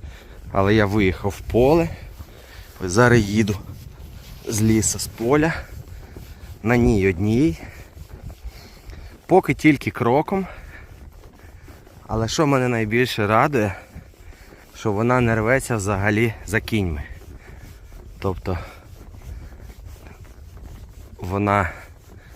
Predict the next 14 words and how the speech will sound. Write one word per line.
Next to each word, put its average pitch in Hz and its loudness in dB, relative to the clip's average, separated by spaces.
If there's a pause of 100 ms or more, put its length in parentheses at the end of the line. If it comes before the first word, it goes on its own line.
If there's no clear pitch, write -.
(560)
так, 101 2 (680)
трошки 120 0 (920)
якби 98 -2 (160)
вагається, 120 2
що 160 -2
це 139 -2
і 139 0
де 131 4
це, 123 -8 (800)
але 98 2
за 92 -4
кіньми 139 2
такої 107 2
дикої 104 0